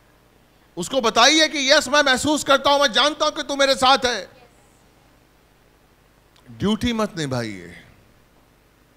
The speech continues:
प्रार्थना करने की ड्यूटी मत निभाइए। जैसे आजकल होता है कि पास्टर ने कहा तो सुबह प्रार्थना करिए,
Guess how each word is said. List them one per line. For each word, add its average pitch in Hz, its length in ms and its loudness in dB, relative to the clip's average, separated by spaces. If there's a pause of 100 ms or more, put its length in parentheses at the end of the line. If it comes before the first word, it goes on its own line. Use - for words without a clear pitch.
(1900)
प्रार्थना 147 380 0
करने 165 280 -4
की 165 160 -8
ड्यूटी 139 300 -6
मत 135 220 -10
निभाइए। 98 420 -14 (3000)
जैसे 123 220 -10
आजकल 127 320 -6
होता 117 360 -10
है 82 80 -14 (760)
कि 113 60 -12
पास्टर 123 360 -6
ने 139 120 -8
कहा 156 280 -8 (800)
तो 117 60 -14
सुबह 131 200 -8
प्रार्थना 120 340 -6
करिए, 104 400 -12